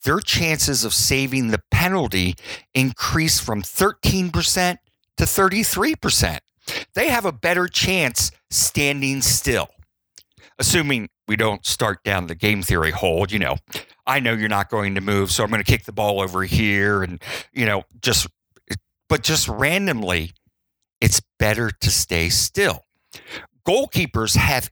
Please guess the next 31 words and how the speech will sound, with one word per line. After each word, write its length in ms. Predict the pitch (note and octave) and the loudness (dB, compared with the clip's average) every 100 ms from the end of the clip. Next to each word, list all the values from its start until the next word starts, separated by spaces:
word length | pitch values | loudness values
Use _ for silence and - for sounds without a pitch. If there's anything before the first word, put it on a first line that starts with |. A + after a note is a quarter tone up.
| _ | _
every 360 | D#3 D#3 E3+ D#3+ | 0 2 0 0
reason 580 | A#2 B2+ B2+ G#2+ F#2 F2 | 0 0 2 2 -2 -2
to 100 | F#2+ | -2
try 360 | - - G#2 A2 | 0 0 0 0
and 160 | G2 | 0
stop 460 | - - G2 F#2+ - | -2 0 0 -2 -4
the 120 | F#2 - | -10 -4
ball, 380 | C#3+ B2 F2 - - - _ | -2 0 -2 -8 -20 -20 _
but 140 | - - - | -4 -2 -2
basically, 800 | C4+ - G#3+ - A2+ G#2 G2 - - - - | 0 0 0 -2 -2 0 0 -4 -18 -20 -4
they 200 | E3 G3 | 0 0
choose 500 | - - G3+ G#3 - | 0 0 2 0 0
a 80 | A#2 | 0
strategy 1000 | G2 - D3+ D3 D#3+ D#3+ - G#2 D#2+ D#2+ - - - | 0 0 -2 0 0 -2 -2 -2 -2 -4 -10 -8 0
that 200 | C3 C3+ | 0 0
ensures 840 | B2 - - - F#3+ G3+ F#3+ - | -4 0 0 0 0 0 0 -4
them 340 | C3+ B2+ A#2+ B2 - | -2 0 -2 -6 -6
of 140 | C3 B2 | -2 0
having 540 | B2+ C3 A#2+ B2+ A#2 | 0 0 0 0 0
a 60 | A2 | 0
lower 440 | A2+ G#2 G2+ G#2+ | 0 0 2 2
success 800 | G#2+ - - - - G2 - - | 0 -2 -2 0 2 2 0 -2
rate. 240 | D#2 - - _ - - - - | -2 -4 -8 _ -14 -10 -8 -2
They 120 | D#3 | -2
feel 200 | - A3 | 0 0
like 200 | F3+ F3 | 0 0
they 100 | C3+ | 0
have 240 | C3 B2 - | 0 -2 -4
to 80 | |
do 220 | G2 F#2+ E2 | -2 0 2
something. 440 | C2+ - - | 0 -2 -6